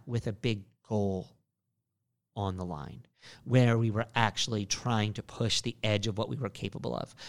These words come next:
Frequently, we'll run a long run in a relatively humid or hot conditions.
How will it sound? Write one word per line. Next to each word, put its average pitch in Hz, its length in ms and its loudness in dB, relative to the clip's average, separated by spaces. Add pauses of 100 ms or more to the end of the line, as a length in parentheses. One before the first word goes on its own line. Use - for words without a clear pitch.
(140)
Frequently, 139 580 2
we'll 107 220 4
run 104 460 4 (260)
a 117 80 0
long 120 340 8
run 110 220 6
in 101 140 2
a 98 100 0
relatively 107 680 2
humid 101 440 0
or 143 40 -6
hot - 320 -6
conditions. - 640 -6